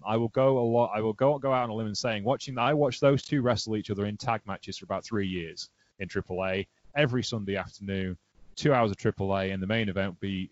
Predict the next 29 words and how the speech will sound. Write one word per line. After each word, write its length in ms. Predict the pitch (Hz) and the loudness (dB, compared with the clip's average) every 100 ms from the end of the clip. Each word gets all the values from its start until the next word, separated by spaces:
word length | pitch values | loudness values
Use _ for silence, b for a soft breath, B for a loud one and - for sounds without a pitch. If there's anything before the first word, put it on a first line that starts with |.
| - | 0
Juventud 640 | 139 120 110 - 117 107 | 2 0 -2 0 2 2
and 220 | 95 98 92 _ - - - - | -2 -8 -10 _ -20 -20 -18 -2
two 180 | 123 | 0
Rudos 440 | 104 104 104 98 110 | 2 2 0 -2 -4
against 440 | 101 95 90 - - | -4 -4 -6 -12 -4
Rey 260 | 107 110 107 | 0 2 2
and 140 | 95 - | -2 -8
two 240 | - 117 107 | -2 0 0
Technicos, 720 | 110 - 95 107 95 - - _ - - - 113 | -4 -10 -6 -2 -2 -4 -10 _ -20 -20 -12 -2
and 260 | 110 107 104 | 0 0 2
you 160 | 110 | 4
would 80 | 110 | 4
just 260 | 110 - 110 | 2 0 2
wait 240 | 113 117 | 2 2
for 80 | 107 | -2
those 160 | 104 87 | -2 0
two 160 | 104 | -2
to 100 | - | -2
go 120 | 95 | -4
in 80 | 92 | -4
the 80 | 92 | -4
ring 200 | 95 90 | -4 -4
'cause 160 | 98 92 | -6 -4
they 120 | 95 | -2
would 160 | 90 | -2
tear 360 | - 113 95 92 - | -4 -2 -2 -4 -6
the 80 | |
house 540 | 92 - 95 80 - - | -10 -10 -8 -8 -10 -12
down, 240 | 82 76 | -12 -14